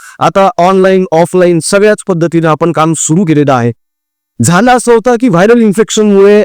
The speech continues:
आवाज, अ, फार विचित्र येत होता माझा, मला बोलता येत नव्हतं, त्यामुळे काही दिवस, अ, विश्रांती घेतली या कामामधून. मात्र बाकीची कामं आपली परिवाराची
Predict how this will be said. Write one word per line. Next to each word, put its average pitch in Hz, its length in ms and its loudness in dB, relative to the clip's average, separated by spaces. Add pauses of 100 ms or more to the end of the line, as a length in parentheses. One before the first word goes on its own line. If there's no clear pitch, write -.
आवाज, 175 480 0
अ, 165 340 2 (460)
फार 196 140 0
विचित्र 185 640 0
येत 160 240 0
होता 135 180 -2
माझा, 135 280 -2 (360)
मला 147 160 0
बोलता 156 360 0
येत 170 200 0
नव्हतं, 165 280 -2
त्यामुळे 180 320 0 (140)
काही 170 260 -2
दिवस, 160 340 -2 (400)
अ, 113 40 0
विश्रांती 160 640 0
घेतली 165 340 0 (400)
या 190 240 2
कामामधून. 143 520 -2
मात्र 175 240 -2
बाकीची 160 340 -2
कामं 170 280 0
आपली 170 180 -2
परिवाराची 160 640 0